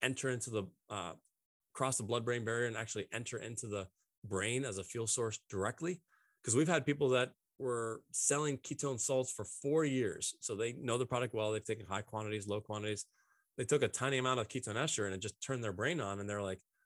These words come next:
"Wait a second, I've been taking ketones for four years. It just, it didn't do that."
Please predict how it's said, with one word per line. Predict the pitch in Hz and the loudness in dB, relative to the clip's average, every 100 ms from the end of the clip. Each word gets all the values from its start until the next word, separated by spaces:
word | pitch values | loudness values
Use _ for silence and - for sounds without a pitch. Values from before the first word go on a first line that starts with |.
| _ - | _ -2
"Wait | 160 | 0
a | |
second, | - 87 101 | 0 0 -2
I've | |
been | 147 | -2
taking | 110 95 95 | -2 -4 -4
ketones | 104 110 101 | -6 -6 -6
for | 107 | -6
four | - 120 | -2 2
years. | 160 165 92 | 4 2 0
It | |
just, | 92 95 _ _ | -6 -10 _ _
it | 107 | -8
didn't | 120 104 | -6 -4
do | 95 | -4
that." | 101 131 113 | 0 0 -2